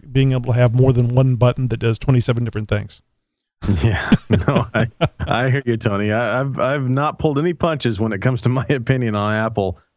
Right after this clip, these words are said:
Speaker 2: uh, or any of the iDevices, as it were,
Speaker 1: Yeah.
Speaker 2: uh, here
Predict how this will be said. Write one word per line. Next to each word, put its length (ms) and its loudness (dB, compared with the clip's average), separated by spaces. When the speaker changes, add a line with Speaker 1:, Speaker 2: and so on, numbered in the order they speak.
Speaker 2:
uh, 140 0
or 120 -2
any 120 0
of 120 -2
the 200 0
iDevices, 920 -2
as 140 -2
it 80 -2
were, 500 -2
Speaker 1:
Yeah. 240 4
Speaker 2:
uh, 200 0
here 180 -4